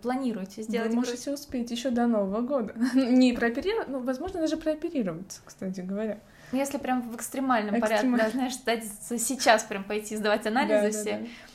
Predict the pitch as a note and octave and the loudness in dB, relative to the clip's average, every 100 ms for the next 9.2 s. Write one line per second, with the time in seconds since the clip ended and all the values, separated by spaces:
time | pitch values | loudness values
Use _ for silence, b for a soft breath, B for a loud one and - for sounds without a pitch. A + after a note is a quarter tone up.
0 | B - - B3 A#3 A#3 A#3 A#3 A3 G#3 | B -12 -2 -2 0 0 0 0 -2 -2
1 | G3+ - - _ - A3 A3 A3+ A3+ G3+ | -6 -10 -20 _ -8 -6 0 4 4 2
2 | - G3+ G3+ G3+ G3+ G3+ B3 C4+ C4+ C4 | -4 -6 -4 -4 -4 -4 -4 -4 -4 -4
3 | A3 - - - - - - - - A#3 | -8 -14 -20 -16 -14 -12 -12 -14 -8 -8
4 | - G#3+ F#3+ - A#3+ D4 - C#4 B3 C#4 | -4 -4 -4 -4 -2 -2 -2 -4 -4 -2
5 | B3 A3+ A3 A3 A3 G#3+ G3 G3 D4 G#4 | -2 -2 -4 -8 -4 -2 -2 -2 -2 -2
6 | A3+ B B B G3+ G3+ - D4+ C#4 A3+ | -6 B B B -8 -8 -4 -4 -2 -4
7 | - - - A3+ G#3+ G#3 F#3+ G#3 G3+ C4 | -6 -12 -10 -8 -6 -8 -8 -8 -4 -6
8 | - A3 G3+ F3+ - F#3+ G3 G3+ F#3+ - | -6 -10 -10 -10 -10 -6 -6 -8 -14 -12
9 | F#3 | -12